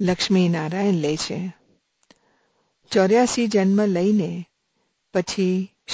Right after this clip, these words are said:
શ્યામ ગામડાનો છોકરો બને છે. લક્ષ્મીનારાયણ કહો અથવા રાધે કૃષ્ણ કહો.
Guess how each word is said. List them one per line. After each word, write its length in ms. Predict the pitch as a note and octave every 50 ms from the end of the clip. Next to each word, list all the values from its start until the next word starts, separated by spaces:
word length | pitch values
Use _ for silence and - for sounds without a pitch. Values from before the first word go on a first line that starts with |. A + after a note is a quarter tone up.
| - -
શ્યામ 480 | F#3+ E3 D#3+ E3 E3 E3+ F3 F3 F3+ - _ _ _ _ _ _ _ _ _ _ _ - G3
ગામડાનો 600 | F3 F#3+ F#3 F3+ F3+ F#3 F#3 E3+ F3 F3+ G#3 A3
છોકરો 460 | G#3+ - - E3 - - F#3 F#3 F3+
બને 280 | E3 F3 E3+ F3 D#3+ D#3+
છે. 360 | - - - E3+ E3+ F3 F3 _ _ _ _ _ _ _ _ _ _ _ _ _ _ _ - _ _ _ _ _ -
લક્ષ્મીનારાયણ 840 | F3+ F3+ E3+ - - - E3+ E3+ E3+ E3+ E3+ F3 E3 F3+ E3+ E3+ E3+
કહો 520 | F3 - - E3 E3 E3+ G3+ G3 A#3 D4 - _ _ _ _ _ _ _ _ _ _ _ -
અથવા 320 | G#3 G3+ - - A#3 A3
રાધે 400 | A3 G#3+ F#3+ D#3 D#3+ - G3+ G#3
કૃષ્ણ 400 | G3+ - G#3+ G#3 G#3 - - F3+
કહો. 400 | F3+ - - E3+ D3 - F3 F3